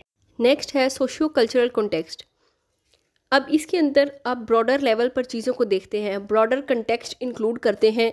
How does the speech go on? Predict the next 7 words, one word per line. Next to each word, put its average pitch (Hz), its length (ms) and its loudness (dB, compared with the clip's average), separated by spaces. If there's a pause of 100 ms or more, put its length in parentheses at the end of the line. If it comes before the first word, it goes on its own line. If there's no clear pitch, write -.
(140)
किसी 277 240 0
भी 254 200 -6 (100)
लैंग्वेज 233 340 -2
के 226 180 4 (140)
एनालिसिस 208 500 -4
के 208 120 -8
अंदर। 180 220 -4